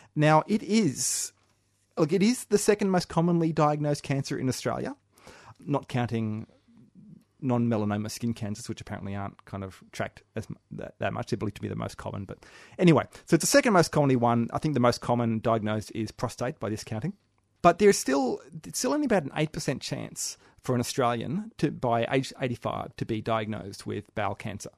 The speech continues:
So it's around about eight percent, but essentially this eighteen percent increase essentially would be involved in basically increasing your risk from seven point nine percent to nine point three percent.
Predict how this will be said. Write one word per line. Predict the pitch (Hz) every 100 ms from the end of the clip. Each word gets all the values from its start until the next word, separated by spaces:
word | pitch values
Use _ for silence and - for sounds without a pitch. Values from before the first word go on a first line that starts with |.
| _ - - -
So | - 151 135 131 127 127
it's | - 156
around | 202
about | 214 147
eight | 135
percent, | - - 226 -
but | 190
essentially | - 247 - 220 170 151 - - _ -
this | 202 156 190 - - _
eighteen | 165 175 170
percent | - 131
increase | 160 - 131 - - - -
essentially | 143 139 - 123
would | -
be | 127
involved | 123 123 120 113
in |
basically | 110 120 - 120
increasing | - 147 -
your | 113
risk | 110 -
from | 117
seven | - 156 151
point | 139 117
nine | 113 117
percent | - 107 107 - -
to | -
nine | 120 113 117
point | 123 107
three | - 110
percent. | - - - -